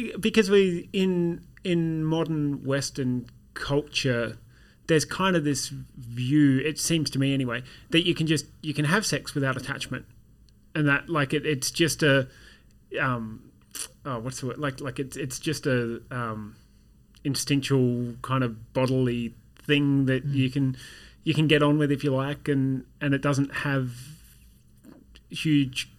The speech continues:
Speaker 1: consequences, or it needn't have new, huge consequences or significant for, for you or for them.
Speaker 2: Yeah, look, I, I think Buddhism might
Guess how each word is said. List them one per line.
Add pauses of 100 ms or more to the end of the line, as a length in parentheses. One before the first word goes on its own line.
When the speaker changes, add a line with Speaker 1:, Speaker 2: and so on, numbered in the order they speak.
(140)
Speaker 1:
consequences,
or
it
needn't
have
new, (120)
huge
consequences (380)
or
significant
for, (120)
for
you
or
for
them. (140)
Speaker 2:
Yeah,
look,
I,
I
think
Buddhism
might